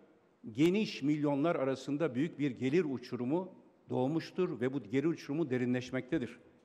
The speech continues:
Bir günde artık serbest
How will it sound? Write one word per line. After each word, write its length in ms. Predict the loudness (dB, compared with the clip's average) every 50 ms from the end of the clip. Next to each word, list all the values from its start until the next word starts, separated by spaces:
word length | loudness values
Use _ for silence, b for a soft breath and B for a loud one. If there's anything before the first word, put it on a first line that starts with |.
| _ _ _ _ _ _ _ _ _ _ _ _ _ _ _ _ _ _ _ _ _ _ _ -20 _ _ _ _ _ _ _ _ -8
Bir 200 | -2 2 2 2
günde 480 | 4 4 2 2 4 2 2 0 0 -4 -12 -20 -20 -20 -20 -20 _ _ 0
artık 440 | 0 0 0 0 -4 -8 -8 -10 -10
serbest 500 | -2 0 0 2 2 0 -2 -2 -6